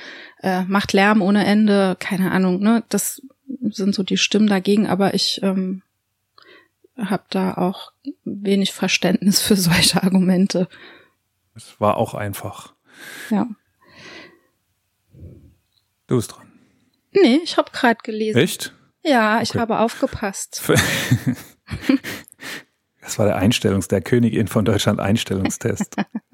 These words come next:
Speaker 1: <laughs>
Speaker 2: Fünf von achtunddreißig. Begrenzung für Mieterhöhungen. Die Möglichkeiten der Vermieterinnen und Vermieter, Wohnungsmieten zu erhöhen, sollen gesetzlich stärker begrenzt werden.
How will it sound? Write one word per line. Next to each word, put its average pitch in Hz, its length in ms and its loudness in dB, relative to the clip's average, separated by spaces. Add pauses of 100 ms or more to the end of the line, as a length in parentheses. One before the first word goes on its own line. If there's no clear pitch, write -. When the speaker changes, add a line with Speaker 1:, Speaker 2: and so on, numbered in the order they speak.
(100)
Speaker 1:
<laughs> - 460 -4
Speaker 2:
Fünf 160 280 0
von 127 300 0
achtunddreißig. 101 1040 -2
Begrenzung 131 580 0
für - 200 0
Mieterhöhungen. 95 960 0 (680)
Die 147 80 4
Möglichkeiten 135 800 2
der 120 100 4
Vermieterinnen 139 800 2
und 123 160 0
Vermieter, 139 640 2
Wohnungsmieten 117 800 0
zu - 180 -2
erhöhen, 127 520 2
sollen 120 320 2
gesetzlich 117 680 -2
stärker 113 420 0
begrenzt 110 680 0
werden. 101 420 -2